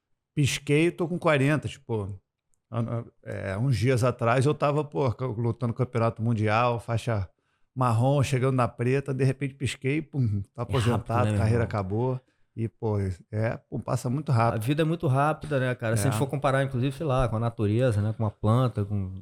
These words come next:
Speaker 1: É,
Speaker 2: porra, a
Speaker 1: então
Speaker 2: gente, a
Speaker 1: acho
Speaker 2: gente
Speaker 1: que
Speaker 2: vive muito pouco
Speaker 1: muita
Speaker 2: tempo, né?
Speaker 1: gente vai chegando perto dos sessenta, assim, e, e assim, quanto mais velho, mais valor você dá ao tempo, que eu acho que
Speaker 2: Sim.
Speaker 1: uma coisa unânime que eu escuto muito das pessoas mais velhas é assim,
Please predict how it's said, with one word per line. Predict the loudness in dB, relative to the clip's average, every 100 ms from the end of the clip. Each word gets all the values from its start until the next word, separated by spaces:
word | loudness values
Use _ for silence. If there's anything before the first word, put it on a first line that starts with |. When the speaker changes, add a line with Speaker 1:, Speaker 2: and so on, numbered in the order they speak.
| -6
Speaker 1:
É, | -2
Speaker 2:
porra, | 0 2 2
a |
Speaker 1:
então | 2
Speaker 2:
gente, | 2
a | 2
Speaker 1:
acho | 2
Speaker 2:
gente | 4 2
Speaker 1:
que |
Speaker 2:
vive | 2 2
muito | 2 0
pouco | -2 -4 -2
Speaker 1:
muita | 0 4
Speaker 2:
tempo, | 4
né? | 4
Speaker 1:
gente | 4 2 2
vai | -2
chegando | 0 -2 0 0 0
perto | -2 -4 -4 -4
dos | -4 -4 -6
sessenta, | -6 -6 -4 -2 -2 -2 -6
assim, | -10 -6 -2 -2 -4 -8
e, | -10 -6
e | -6
assim, | -4 -2
quanto | -2 -2
mais | -2 -2 -2
velho, | -2 -4 -4 -8 -10 -16 -14
mais | -8 -6 -4 -4 -4 -4
valor | 0 0 2 0 0
você | -2 -4 -4
dá | -2
ao | -4 -6
tempo, | -6 -6 -6
que | -8
eu |
acho | -8
que | -6 -4
Speaker 2:
Sim. | -2 -2 -4 _ _ _ -2
Speaker 1:
uma | 0 2
coisa | 4 4
unânime | 4 4 4 4 2
que | 0 2
eu | 2
escuto | 2 0 0 2
muito | 4 4 2
das | 0 0
pessoas | -2 -2 -2 0
mais | 0 0
velhas | 0 0 0 -2
é |
assim, | -4 -4 -6